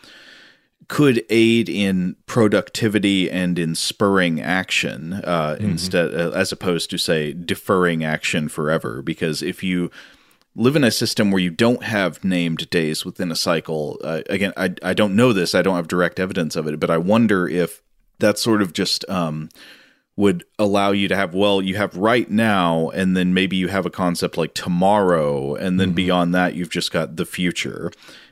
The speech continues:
Speaker 1: And <laughs> so, like, it, it, does having a named day that's, you know, a predictable number of days ahead of now,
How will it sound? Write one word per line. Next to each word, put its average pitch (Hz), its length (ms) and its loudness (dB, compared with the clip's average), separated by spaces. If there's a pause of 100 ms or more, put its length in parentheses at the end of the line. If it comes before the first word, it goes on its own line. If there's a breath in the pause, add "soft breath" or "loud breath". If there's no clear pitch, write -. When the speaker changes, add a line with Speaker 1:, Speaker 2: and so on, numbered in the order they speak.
Speaker 1:
And 82 680 0
<laughs> - 20 -20
so, 87 360 0
like, 87 440 -2
it, 107 260 -6
it, 104 340 -6
does 101 180 -2
having 113 260 0
a 92 40 0
named 110 680 2
day 95 480 2
that's, 82 320 -4
you 95 80 0
know, 82 100 0
a 80 60 -2
predictable 95 640 -2
number 90 320 0
of 82 120 -4
days 90 320 0
ahead 87 320 -2
of 82 180 -2
now, 90 480 0